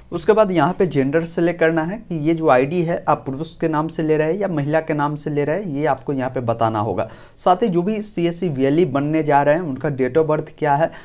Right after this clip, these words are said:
तो date of birth के लिए यहाँ पे कैलेंडर मिलता है। सबसे पहले यहाँ पे ईयर वाले पे सिलेक्ट करेंगे, तो यहाँ पे ऊपर की तरफ स्क्रॉल करेंगे तो सभी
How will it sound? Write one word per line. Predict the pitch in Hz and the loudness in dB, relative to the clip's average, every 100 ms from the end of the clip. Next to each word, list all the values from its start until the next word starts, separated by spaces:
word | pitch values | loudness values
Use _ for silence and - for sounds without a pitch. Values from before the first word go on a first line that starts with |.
| - - | -12 -2
तो | 214 | 0
date | 139 147 190 | 4 2 4
of | 165 | 2
birth | 170 - | 0 0
के | |
लिए | 175 175 | -2 0
यहाँ | 147 | -2
पे | 165 | -4
कैलेंडर | 131 123 120 127 165 | 0 2 4 4 0
मिलता | 165 160 165 | 0 0 0
है। | 170 | 0
सबसे | 196 - 120 135 | -2 -8 -6 -4
पहले | 139 147 | -2 -2
यहाँ | 139 113 123 | 0 -2 -2
पे | 135 135 | -6 -2
ईयर | 127 143 | 0 0
वाले | 147 151 | 0 0
पे | 151 | -4
सिलेक्ट | - 151 156 | -4 -4 -2
करेंगे, | 147 160 | -2 -4
तो | 185 170 | -6 -4
यहाँ | 131 135 | -2 -2
पे | 139 | -2
ऊपर | 117 117 160 | -2 -2 -2
की | 160 156 | -2 -6
तरफ | - 151 151 | -4 -2 -2
स्क्रॉल | 143 - 143 147 | -4 -4 -2 -2
करेंगे | 147 147 160 | -2 -2 -4
तो | 165 165 | -6 -6
सभी | 131 131 | -4 -2